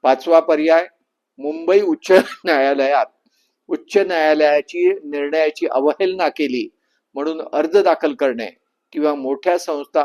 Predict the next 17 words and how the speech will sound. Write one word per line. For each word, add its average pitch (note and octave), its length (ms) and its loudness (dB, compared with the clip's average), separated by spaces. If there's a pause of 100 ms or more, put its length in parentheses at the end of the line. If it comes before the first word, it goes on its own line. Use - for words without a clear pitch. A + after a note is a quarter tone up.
असा C3 240 -4
अर्ज C#3+ 280 -2
दाखल C#3+ 340 -2
करतील B2+ 540 -6 (500)
याची C3 300 -6
वाट C#3 400 -2
पाहणे. A2 300 -8 (640)
आणि C3 200 -8
शेवटचा F#3 500 -2
मुद्दा A#2 380 -4 (480)
जो C#3+ 120 -4
प्रत्येकाने D3+ 600 -4
करायला C3 400 0
हवा, A#2+ 300 -2 (520)
प्राप्तिकर F3+ 600 -2
आयुक्त D3+ 500 -2 (120)
अपील्स C#3 640 -4